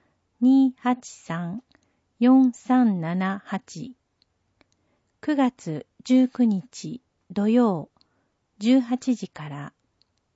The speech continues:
内容、三十分間の音楽会の後、土星と木星を天体望遠鏡で観望。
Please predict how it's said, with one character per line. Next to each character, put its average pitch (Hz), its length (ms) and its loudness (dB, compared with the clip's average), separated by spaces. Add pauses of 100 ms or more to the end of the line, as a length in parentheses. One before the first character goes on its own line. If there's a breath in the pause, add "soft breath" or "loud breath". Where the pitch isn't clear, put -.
(300)
内 226 360 2
容、 214 360 -2 (580)
三 277 340 2
十 277 160 -2
分 269 340 0
間 170 380 -6
の 143 240 -8 (160)
音 254 220 6
楽 262 300 -2
会 180 260 -6
の 170 180 -6
後、 165 440 -10 (580)
土 226 100 2
星 262 360 2
と 240 360 -2
木 214 240 -4
星 220 360 -2
を 196 220 -4
天 262 320 2
体 254 280 2
望 233 260 0
遠 233 220 0
鏡 202 320 -4
で 196 260 -6 (100)
観 202 340 -4
望。 180 420 -8